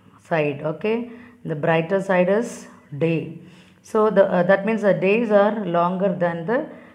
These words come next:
night in the hemisphere, in the northern hemisphere. So more sunshine means more heat. So the northern hemisphere becomes warm and has summer. Okay,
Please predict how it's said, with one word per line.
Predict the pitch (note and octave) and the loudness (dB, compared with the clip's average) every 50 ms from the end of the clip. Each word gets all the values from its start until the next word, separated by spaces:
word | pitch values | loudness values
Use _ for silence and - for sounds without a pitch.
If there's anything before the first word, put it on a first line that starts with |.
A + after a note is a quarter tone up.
| _ - | _ -6
night | D#3+ D#3+ D#3+ D#3+ D#3 D#3 D#3 D3+ C#3+ - - - - - - _ _ _ _ _ _ _ _ - | -2 0 0 2 2 2 0 -2 -4 -8 -16 -18 -18 -20 -20 _ _ _ _ _ _ _ _ -4
in | F3+ F3+ F#3 F#3+ | -2 0 2 4
the | G#3 A#3+ C#4 A#3 G#3 F#3 - - - | 6 6 6 4 2 -2 -6 -10 -6
hemisphere, | - F3+ E3+ E3+ E3+ E3 E3 - - - E3 D#3 D3+ D3 - | -4 -2 -2 -2 -4 -6 -8 -8 -6 -4 -2 -2 -2 -2 -4
in | D#3+ D#3+ | -6 -6
the | E3 D#3+ | -4 -4
northern | D#3+ E3 D#3+ E3 E3 F3+ F3+ | -2 -2 0 2 2 2 2
hemisphere. | F3 E3 - - D#3 F#3 - - - D#3+ D#3 D3 D3 D3 - - - - - - - - - _ _ _ | 0 0 -2 -2 -4 -6 -6 -8 -6 -2 -2 -2 -2 -4 -8 -16 -20 -20 -20 -20 -20 -20 -20 _ _ _
So | - F#3+ | 0 2
more | F3+ F#3 F#3+ G#3 A3+ B3 C4 C4 | 4 4 6 6 6 6 6 4
sunshine | B3+ - G3+ F#3+ F#3 F#3 F3+ F3+ - G3+ G3 F#3+ F#3+ | 4 2 0 0 2 0 0 0 -2 -2 -2 -2 -4
means | G#3 A#3 A#3 - - | -4 -4 -4 -6 -6
more | - F3+ F3 F3 F3 F#3 G3 A3+ B3+ C4+ - - - - - - - | -6 -4 -2 -2 0 0 2 2 0 0 -4 -8 -14 -16 -18 -20 -20
heat. | - - - - - F#3 F3+ F3+ F#3 - - - - - - - - - - - - - _ | -20 -20 -10 -4 -2 -2 -2 -2 -2 -6 -8 -10 -12 -14 -16 -18 -20 -20 -20 -20 -20 -20 _
So | - - A3+ A3 A3 | -6 0 2 2 4
the | G3 E3+ F#3 F3+ F3 E3+ E3+ | 4 6 6 6 6 4 2
northern | F3 F3+ F#3 F#3+ G3+ F#3 B3 B3 A#3 | 2 4 4 4 4 2 0 0 0
hemisphere | G#3 F#3+ F3+ F3+ F#3 G3 F#3+ F#3+ - - F#3 E3+ E3 E3+ F#3 | 0 0 0 0 0 -2 -2 -4 -6 -4 0 2 2 4 2
becomes | F3+ D3 E3 D#3+ - - E3+ E3+ F#3+ G#3 G#3 - - - D#3 | 2 0 -4 -4 -2 -2 -2 -2 -2 -6 -8 -10 -12 -14 -12
warm | D3 D3+ D#3 D#3+ D#3+ E3 E3 F3 F#3 G3+ A3+ C4 - - - - - - - - - _ - | -10 -6 0 2 4 4 4 4 2 -2 -4 -6 -8 -12 -16 -18 -20 -20 -20 -20 -20 _ -6
and | E3+ D#3+ D#3 D#3 | -4 -4 -2 -2
has | D#3 D#3+ F3 F#3+ F#3+ F#3+ - | 0 2 2 0 0 -4 -8
summer. | - D3+ D#3+ D#3+ E3 E3 E3 D#3+ C#3+ - - - - - - _ _ _ _ _ _ _ _ _ _ _ - | -6 -6 -4 -4 -2 -2 -2 -4 -4 -6 -10 -16 -20 -20 -20 _ _ _ _ _ _ _ _ _ _ _ -10
Okay, | G3+ G3 - B3+ B3+ B3+ | -10 -8 -8 -8 -8 -8